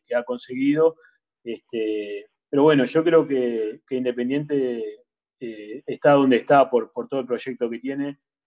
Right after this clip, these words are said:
porque ha hecho las cosas muy bien, y porque también creo que es fundamental, eh, seguir manteniendo esos jugadores grandes, como hoy tiene Independiente, que lo sigue manteniendo,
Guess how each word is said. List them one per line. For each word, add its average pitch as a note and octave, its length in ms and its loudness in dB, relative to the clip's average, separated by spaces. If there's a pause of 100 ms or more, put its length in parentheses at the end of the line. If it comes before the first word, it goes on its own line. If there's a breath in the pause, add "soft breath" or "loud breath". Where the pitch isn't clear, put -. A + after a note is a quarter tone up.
(140)
porque A#2 200 -8
ha C3 40 0
hecho C3 160 -6
las B2 120 -4
cosas C3 280 -10
muy B2+ 180 -6
bien, D3 300 -4 (640)
y B2+ 100 -6
porque C3 280 -2
también D3 360 0
creo E3+ 180 2
que D3+ 80 0
es D3+ 60 -6
fundamental, D3+ 960 0
eh, A#2+ 300 -6
seguir C#3 320 -4
manteniendo D3+ 1000 -2
esos D3 280 -8
jugadores D3 300 0
grandes, D3+ 680 -4
como B2 240 -6
hoy C3 140 -4
tiene C3 260 -6
Independiente, C#3 840 -4
que B2 100 -12
lo A2+ 80 -8
sigue C#3 200 -2
manteniendo, C#3 840 -2